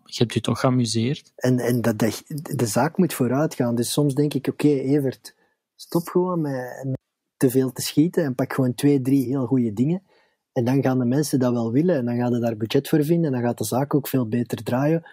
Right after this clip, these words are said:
Speaker 2: waardoor je uiteindelijk meer dingen gaat kunnen realiseren.
Speaker 1: En, en zijt je ergens voor die lijstjes of zo, eh, opgestoten op, eh, Getting Things Done of zo? Of, ehm, hoe zijt je daarbij gekomen?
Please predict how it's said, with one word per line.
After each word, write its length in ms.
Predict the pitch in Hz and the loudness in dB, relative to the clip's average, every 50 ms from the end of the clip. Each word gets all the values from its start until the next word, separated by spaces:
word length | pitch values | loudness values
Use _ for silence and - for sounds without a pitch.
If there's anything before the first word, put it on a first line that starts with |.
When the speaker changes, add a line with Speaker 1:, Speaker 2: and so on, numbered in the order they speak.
| - _ | -14 _
Speaker 2:
waardoor 300 | - 120 117 113 131 120 | -2 0 2 2 4 4
je 120 | 120 123 | 2 2
uiteindelijk 520 | 113 110 - - 139 147 156 156 147 123 - | 0 -2 -2 -2 0 2 2 2 0 0 2
meer 340 | 127 127 131 135 135 120 113 | 2 2 2 2 2 0 2
dingen 260 | 131 143 143 131 123 | 0 0 2 0 0
gaat 100 | 123 117 | -2 -2
kunnen 240 | - 131 120 117 117 | 0 0 0 2 2
realiseren. 640 | 120 117 110 110 104 - 123 127 131 117 101 104 _ _ _ _ _ - - - | 0 0 -2 -4 -6 -4 -2 -2 -2 -4 -6 -10 _ _ _ _ _ -20 -20 -2
Speaker 1:
En, 220 | - 156 143 156 175 | 2 4 4 4 6
en 140 | 147 143 127 | 4 4 4
zijt 240 | - 131 127 117 | 4 2 2 2
je 100 | - - | 0 0
ergens 480 | 131 131 131 120 127 123 127 120 - - | 2 2 2 2 4 4 4 2 2 2
voor 240 | - 135 131 127 123 | 4 4 4 4 4
die 180 | 120 127 120 | 2 2 2
lijstjes 520 | 110 110 110 123 151 - - 180 165 160 175 | 2 2 4 4 4 4 4 2 4 4 2
of 100 | 185 175 | 2 2
zo, 280 | - - 180 180 175 | 4 4 4 4 4
eh, 220 | - - 143 135 139 - | 4 2 2 2 4 4
opgestoten 800 | 175 170 - - 202 190 - - - 190 196 202 196 - 202 185 | 2 2 4 4 2 2 2 4 4 4 4 4 4 4 4 4
op, 180 | 156 - - | 4 2 4
eh, 180 | 131 131 127 120 110 | 4 4 4 4 4
Getting 320 | 123 117 117 135 135 127 | 4 4 6 4 4 4
Things 260 | - 135 131 120 110 | 4 4 4 4 2
Done 280 | 98 123 123 151 180 190 | 4 4 4 6 6 4
of 80 | 190 | 4
zo? 240 | - - 220 214 214 | 2 2 0 2 2
Of, 260 | 202 143 117 - - | 2 2 2 2 2
ehm, 400 | 127 120 123 120 120 117 117 120 110 - - - _ _ _ | 2 4 4 4 2 2 2 0 0 -2 -6 -16 _ _ _
hoe 140 | _ - 127 | _ 2 2
zijt 200 | 107 127 127 120 | 4 4 2 2
je 100 | - 123 | 2 0
daarbij 480 | 117 107 107 110 104 110 110 110 110 110 | 0 2 0 0 0 0 0 2 2 0
gekomen? 560 | 110 110 - - 117 117 131 160 190 - | -2 0 0 2 2 4 4 2 0 -2